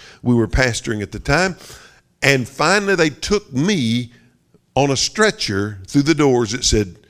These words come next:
"No admittance." Went past those doors, and I laid there in the holding area where you go before surgery.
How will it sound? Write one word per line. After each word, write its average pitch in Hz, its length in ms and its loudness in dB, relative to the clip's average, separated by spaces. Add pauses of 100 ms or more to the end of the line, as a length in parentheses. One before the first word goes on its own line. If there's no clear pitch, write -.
(640)
"No 110 600 0
admittance." 92 1120 -2 (220)
Went 107 220 -8
past 110 300 0
those 101 180 -4
doors, 123 320 -2 (340)
and 123 180 2
I 127 40 4
laid 156 480 -2
there 107 320 -2 (1080)
in 139 160 2
the 117 80 0
holding 131 680 0
area 80 400 -2
where 92 140 -2
you 87 120 -2
go 110 200 2
before 92 500 -4 (100)
surgery. - 680 -8